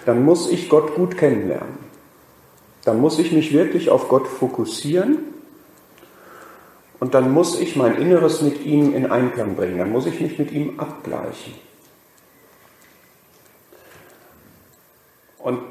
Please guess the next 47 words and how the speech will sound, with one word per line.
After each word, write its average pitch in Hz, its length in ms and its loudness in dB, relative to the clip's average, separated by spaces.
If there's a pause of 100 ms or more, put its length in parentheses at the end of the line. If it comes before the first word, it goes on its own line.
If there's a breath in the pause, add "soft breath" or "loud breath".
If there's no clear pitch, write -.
(100)
ich - 180 -8
lege 160 220 2
jetzt 151 180 2
mal 131 180 4
so 131 100 2
ein, 123 280 0 (240)
so 123 140 0
ein 113 160 -4
paar 117 240 -4
Zugänge, 165 580 2
aber 131 200 4
ich 113 120 -2
würde 131 140 0
mich 131 160 -4
auch 101 100 0
freuen, 180 600 -2
bin - 200 -10
ja 120 100 -6
morgen 113 300 -2
auch - 240 -4
dabei 127 400 2
oder - 160 2
nachher, 127 560 0
wenn 120 160 0
ihr 117 160 2
auch 143 160 0
Gedanken 127 400 2
dazu 120 300 0
habt, - 180 -2
wenn 131 140 -2
wir 117 80 0
uns 110 180 -6
da 117 100 2
mal 110 360 -2 (640 loud breath)
drüber 123 280 2
austauschen 107 720 2
können. 95 220 2
Ein 185 240 2
Ansatz 185 480 2
könnte 143 300 2
sein, 139 480 -2 (880 loud breath)
das 135 320 0
meine, 160 680 2 (180)
das - 160 -2
ist - 160 -4
Gottes 131 380 0
Wesen. 113 420 -2